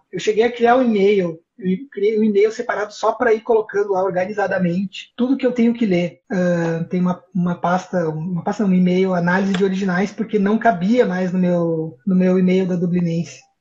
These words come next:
Cara, eu entrei lá uma vez, eu fiquei apavorado com o que eu vi, eu jurei nunca mais abrir aquele e-mail.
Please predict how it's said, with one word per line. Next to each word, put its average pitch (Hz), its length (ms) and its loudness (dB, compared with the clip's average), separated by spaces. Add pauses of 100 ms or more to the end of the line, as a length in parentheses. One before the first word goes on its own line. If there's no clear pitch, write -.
(200)
Cara, 254 160 2
eu 202 100 4
entrei 226 220 2
lá 226 160 4
uma 254 280 2
vez, 190 480 0 (120)
eu 196 80 0
fiquei 220 380 2
apavorado 233 600 4
com 247 100 0
o - 20 2
que 240 80 0
eu 220 80 6
vi, 202 320 0
eu 226 160 4
jurei 226 240 2
nunca 262 400 2
mais 226 320 4
abrir 190 280 0
aquele 185 200 -2
e-mail. 165 320 -4